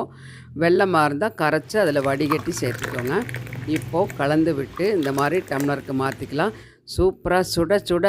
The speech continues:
கொடுத்தா குழந்தைங்க கண்டிப்பா விரும்பி சாப்பிடுவாங்க. டாப்பிங்க்கு எந்த நட்ஸ் வேணாலும் நீங்க போட்டுக்கலாம். முந்திரி, பாதாம் இந்த மாதிரி அவங்களுக்கு பிஸ்தா எது பிடிக்குதோ அதை போட்டு கொடுங்க.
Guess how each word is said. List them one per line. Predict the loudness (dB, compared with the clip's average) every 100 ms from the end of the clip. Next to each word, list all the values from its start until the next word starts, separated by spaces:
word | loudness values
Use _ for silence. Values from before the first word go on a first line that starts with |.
| 0
கொடுத்தா | -2 -4 -2 -2 -2 -2
குழந்தைங்க | -2 0 2 0 -2
கண்டிப்பா | -2 -2 0 0
விரும்பி | 0 0 0 0
சாப்பிடுவாங்க. | -2 -4 -2 -4 -2 -2 -4
டாப்பிங்க்கு | 0 0 2 0 0 0
எந்த | 0 0 0
நட்ஸ் | 0 0 -2
வேணாலும் | 0 0 2 0
நீங்க | 0 -4
போட்டுக்கலாம். | -4 -6 -6 -4 -4 -6 -18 -20 -16 -2
முந்திரி, | 0 2 0 -2
பாதாம் | 0 2 2 0
இந்த | -2 0
மாதிரி | 2 2 2
அவங்களுக்கு | 0 -2 -6 -8
பிஸ்தா | -10 -6 -6 -2
எது | 0 -2
பிடிக்குதோ | -2 -2 0 0
அதை | 0 0
போட்டு | -4 -8 -8
கொடுங்க. | -10 -8 -4